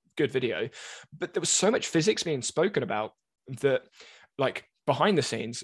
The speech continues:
that wasn't mentioned because it, it just didn't make the cut, because a lot of people, it just goes straight over their heads. There was enough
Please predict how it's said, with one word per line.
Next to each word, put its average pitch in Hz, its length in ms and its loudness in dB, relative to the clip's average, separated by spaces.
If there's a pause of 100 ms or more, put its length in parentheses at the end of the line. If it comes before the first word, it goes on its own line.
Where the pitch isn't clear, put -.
(140)
that 147 180 6
wasn't 131 440 0
mentioned 143 360 -2
because 120 320 -4 (140)
it, - 220 0 (380)
it 143 120 -6
just 143 140 -4
didn't 139 160 -4
make - 160 -2
the 147 60 0
cut, - 260 -2
because 135 240 -2
a 143 80 2
lot 147 180 4
of - 60 0
people, 143 260 2
it 120 60 0
just - 280 -10
goes 127 120 0
straight - 220 2
over 123 100 0
their 147 60 2
heads. - 280 0 (600)
There 440 80 8
was 415 140 6
enough 175 560 -2